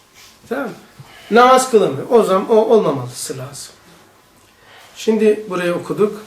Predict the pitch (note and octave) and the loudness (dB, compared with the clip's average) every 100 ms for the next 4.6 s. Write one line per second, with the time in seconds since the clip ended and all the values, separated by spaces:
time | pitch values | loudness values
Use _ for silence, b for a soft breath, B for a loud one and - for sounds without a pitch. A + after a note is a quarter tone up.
0 | E3+ E3 _ _ _ _ _ _ _ _ | -20 -20 _ _ _ _ _ _ _ _
1 | b b b b b b b b _ _ | b b b b b b b b _ _
2 | _ - - - F3+ C#3 G3 C4 D4 C#4+ | _ -20 -10 -2 0 2 4 6 6 4
3 | C#4 D4+ D4+ D4+ B3 - D#4 C#4+ A#3 D4 | 2 2 2 2 -2 0 0 2 4 4
4 | C4 G#3 E3 C#3 C3 | 6 4 2 -4 -12